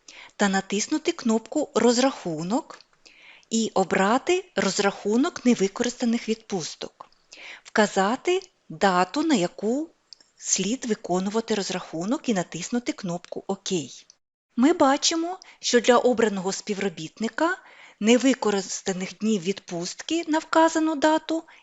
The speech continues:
є вісім днів. Це ж можна зробити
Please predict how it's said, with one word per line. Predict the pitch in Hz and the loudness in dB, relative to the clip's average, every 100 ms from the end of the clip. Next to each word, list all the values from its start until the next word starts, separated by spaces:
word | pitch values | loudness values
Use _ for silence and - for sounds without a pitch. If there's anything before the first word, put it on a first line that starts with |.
| - | -14
є | 185 226 262 311 - | -2 2 2 0 -6
вісім | 175 190 190 - 214 196 | -6 -4 -4 -4 -4 -4
днів. | - 175 151 - - _ _ _ _ _ _ _ _ - | -6 -8 -8 -12 -20 _ _ _ _ _ _ _ _ -14
Це | - 339 392 | 4 6 6
ж | - | 4
можна | 285 349 359 370 359 | 2 2 2 2 2
зробити | 349 330 339 349 - 349 | 2 4 4 2 2 -2